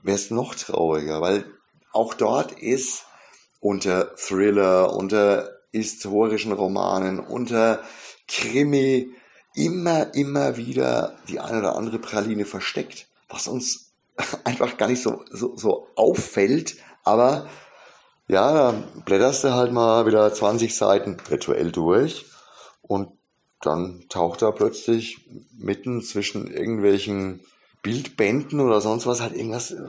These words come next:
super Tolles auf. Also deswegen, ähm, ich fürchte, unser, unser Taschenbuchprogramm wird wirklich nicht so schön sein, wie ich mir das wünsche, wenn ich an die guten alten Zeiten zurückdenke. Nein, ich bin nicht der, der immer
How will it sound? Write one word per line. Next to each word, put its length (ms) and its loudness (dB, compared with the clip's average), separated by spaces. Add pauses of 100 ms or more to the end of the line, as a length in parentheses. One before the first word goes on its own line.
(120)
super 400 0
Tolles 340 4
auf. 380 -2 (360)
Also 200 2 (280)
deswegen, 540 4 (100)
ähm, 520 2
ich 160 -10
fürchte, 480 6
unser, 440 6
unser 220 2
Taschenbuchprogramm 1300 0 (340)
wird 260 -2
wirklich 300 -2
nicht 260 -6
so 240 -4
schön 400 0
sein, 400 0 (300)
wie 80 -10
ich 160 -6
mir 80 2
das 180 2
wünsche, 400 2
wenn 120 0
ich 100 -2
an 60 -2
die 80 -4
guten 220 -6
alten 320 0
Zeiten 340 0
zurückdenke. 520 0
Nein, 180 -2
ich 140 -14
bin 300 -10
nicht 340 -14
der, 160 4
der 180 2
immer 360 -4